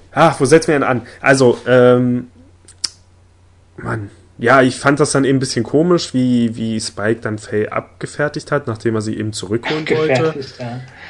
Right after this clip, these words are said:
Speaker 1: Und ich fand, ich dachte auch, dass das wieder so eine Inkonsistenz in seinem Charakter wäre, als er eben zu ihr sagt, sie soll ihre Vergangenheit hinter sich lassen, zurückkommen.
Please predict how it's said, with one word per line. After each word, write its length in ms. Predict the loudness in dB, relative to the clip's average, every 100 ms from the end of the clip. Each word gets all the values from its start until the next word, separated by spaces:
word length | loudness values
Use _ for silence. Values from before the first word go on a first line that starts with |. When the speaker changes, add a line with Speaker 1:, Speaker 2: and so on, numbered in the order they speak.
| -20 -2
Speaker 1:
Und 360 | 2 2 -2 -8
ich 120 | -12
fand, 400 | -4 -2 -2 -6
ich 140 | -10 -4
dachte 540 | -4 0 4 4 4
auch, 180 | 2 2
dass 200 | 0 -4
das 160 | -6 0
wieder 140 | 0
so 100 | 0
eine 100 | -2
Inkonsistenz 800 | -4 -4 -4 -4 -6 -6 -6 -4
in 100 | -2
seinem 200 | -2 -2
Charakter 420 | -4 -6 -4 0
wäre, 260 | 2 2 0
als 300 | -2 -4 -6
er 280 | -2 -2 0
eben 200 | -2 -2
zu 120 | -4
ihr 140 | -4
sagt, 260 | -2 -2 -2
sie 120 | -2
soll 160 | 2 2
ihre 180 | 0
Vergangenheit 480 | -4 -6 -2 0 0
hinter 220 | 0 0
sich 160 | -2 0
lassen, 260 | -2 -2 -4
zurückkommen. 540 | 0 0 0 -2 -2